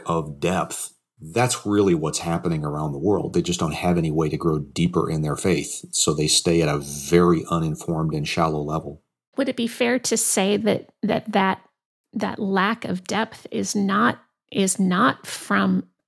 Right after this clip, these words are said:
Speaker 2: a lack of desire from people to, to grow deeper and closer to Christ? It's, it's from the lack of the leadership that can take them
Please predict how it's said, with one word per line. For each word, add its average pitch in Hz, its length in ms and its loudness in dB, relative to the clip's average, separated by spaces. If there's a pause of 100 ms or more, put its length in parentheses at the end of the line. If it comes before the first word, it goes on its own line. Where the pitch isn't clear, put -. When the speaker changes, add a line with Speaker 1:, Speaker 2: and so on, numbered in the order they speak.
(220)
Speaker 2:
a 185 100 0
lack 175 300 -2
of 180 140 -6
desire 220 720 -2 (100)
from 196 340 0
people 180 560 0
to, 185 200 -4 (200)
to - 140 0
grow 180 320 2
deeper - 540 0
and 190 160 0
closer 175 380 0
to - 140 -8
Christ? - 580 -4
It's, - 340 2 (200)
it's - 240 0
from 190 340 0
the 180 100 2
lack 170 460 -2
of 180 180 -2
the 175 100 0
leadership 185 640 2
that - 140 -6
can - 180 0
take - 340 0
them - 280 -2